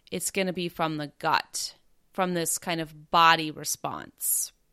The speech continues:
And again, we'll get into that so much more detailed in the future. But remember, if it's not a hell yes,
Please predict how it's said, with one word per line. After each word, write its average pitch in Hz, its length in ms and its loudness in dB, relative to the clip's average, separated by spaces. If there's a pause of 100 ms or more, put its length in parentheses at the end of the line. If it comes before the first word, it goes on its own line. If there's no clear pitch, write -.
(260)
And 180 120 0
again, 160 320 0
we'll 185 120 -4
get 202 200 2
into 208 280 -2
that 180 280 0
so 214 580 4
much 196 340 -2
more 170 140 -4
detailed 156 460 -8
in 147 120 -6
the 143 60 -10
future. - 580 -10 (680)
But 196 140 2
remember, 208 500 4
if 165 200 -6
it's - 180 -8
not 175 240 0
a 262 60 -2
hell 277 300 0
yes, 285 680 2